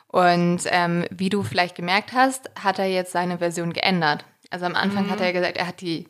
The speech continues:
Speaker 1: zu Costco zurückgefahren. Und jetzt hat er einfach anscheinend seinen,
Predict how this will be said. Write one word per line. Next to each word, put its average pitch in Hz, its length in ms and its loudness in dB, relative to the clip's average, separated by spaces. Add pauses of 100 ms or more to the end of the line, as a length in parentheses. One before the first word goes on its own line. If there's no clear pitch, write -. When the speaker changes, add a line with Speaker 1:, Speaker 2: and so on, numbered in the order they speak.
(120)
Speaker 1:
zu - 140 -20
Costco - 460 0
zurückgefahren. 160 920 0 (360)
Und 180 100 0
jetzt 170 180 0
hat 185 140 0
er 180 100 4
einfach 180 300 -2
anscheinend 170 500 2
seinen, 170 400 6